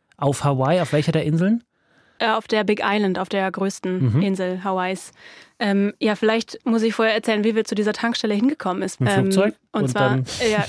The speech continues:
Speaker 2: genau, wir sind, <laughs> wir sind erstmal, ja, mit dem Flugzeug hingekommen. Und wir wollten eigentlich schon am Flughafen von der Big Island ein Auto mieten. Und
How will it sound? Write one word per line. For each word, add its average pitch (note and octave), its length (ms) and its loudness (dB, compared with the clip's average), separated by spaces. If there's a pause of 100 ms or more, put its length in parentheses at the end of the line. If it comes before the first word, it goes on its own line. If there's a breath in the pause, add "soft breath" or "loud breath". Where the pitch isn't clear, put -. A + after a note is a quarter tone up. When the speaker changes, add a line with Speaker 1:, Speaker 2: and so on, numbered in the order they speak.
Speaker 2:
genau, A#3+ 320 0
wir A3+ 80 0
sind, B3 180 2
<laughs> B3+ 460 -4
wir B3 140 -2
sind - 60 -2
erstmal, A3+ 380 -2
ja, F3 180 -2
mit F#3 140 -6
dem F3+ 100 -8
Flugzeug G#3+ 400 -6
hingekommen. A#3+ 420 0 (680 loud breath)
Und G#3 640 2 (200)
wir G#3 200 0
wollten A3+ 500 2
eigentlich A3 720 0
schon G3+ 220 -2
am G3 100 -4
Flughafen G3+ 560 -4
von G3+ 140 -4
der F#3+ 80 0
Big F#3+ 180 -4
Island F#3+ 360 -2
ein F#3+ 100 -4
Auto F#3+ 260 -2
mieten. F#3 440 -2
Und F#3 360 -4